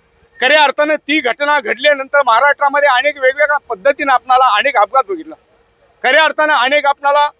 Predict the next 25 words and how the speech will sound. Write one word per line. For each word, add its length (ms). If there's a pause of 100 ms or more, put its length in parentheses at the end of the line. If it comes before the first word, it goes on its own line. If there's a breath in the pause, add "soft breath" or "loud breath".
(120)
समुद्रामध्ये 560
टायटॅनिक 520
जहाज 240
बुडालं, 300 (1040)
पण 100
या 140
महाराष्ट्रामधलं 720
आणि 160
मुंबईमधलं 520
सगळ्यात 400
मोठं 220
जे 120
टायटॅनिक 500
जहाज 260
होतं, 220
ते 140
आपणाला 400
रामदास 460
बोट, 160 (380)
आणि 160
रामदास 420
बोटीला 380
मात्र 260 (100)
जलसमाधी 560
मिळाली. 300